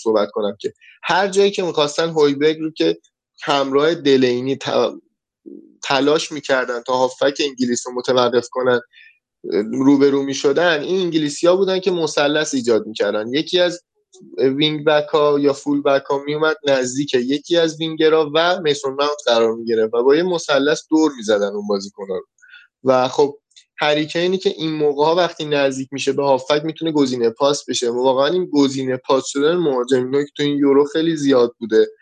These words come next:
و حالا فعلاً مثل اینکه تاکتیک برتره، حالا ببینیم تا کجا قرار این اتفاق بیفته. الان هم فینال دو تا تیمی رسیدن که هر دوشون مهاجمیناکشون کاملاً به سمت عقب بازی می‌کنه و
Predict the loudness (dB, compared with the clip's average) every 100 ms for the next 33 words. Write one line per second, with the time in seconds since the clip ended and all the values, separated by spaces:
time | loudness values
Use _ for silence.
0 | _ _ _ -4 0 2 2 2 2 2
1 | 4 2 0 -2 -2 -4 -2 -2 0 0
2 | -2 -4 0 2 0 0 0 2 2 0
3 | 0 -2 -2 0 0 2 2 2 4 2
4 | 2 0 -4 -6 0 0 0 0 -2 0
5 | -2 -2 _ -20 _ -2 0 0 -2 -4
6 | -2 0 2 2 0 -2 -4 0 0 0
7 | -2 -2 0 0 2 0 0 0 2 2
8 | 0 -2 -2 -2 -2 -4 -2 0 2 2
9 | 4 2 0 _ _ _ _ -20 -16 -14
10 | -14 -20 _ 0 2 2 0 0 -2 0
11 | 2 0 2 2 2 -2 -8 -6 -4 -2
12 | -2